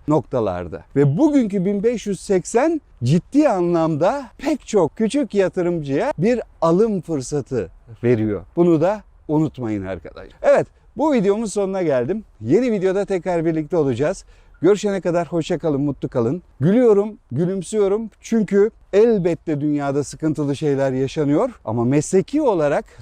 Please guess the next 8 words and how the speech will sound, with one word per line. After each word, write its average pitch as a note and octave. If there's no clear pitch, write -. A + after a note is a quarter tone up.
doğru F#3
şeyler E3
yapmış D3+
olmanın C#3
ve C3+
sizleri G3
doğru G#3
şekilde F3+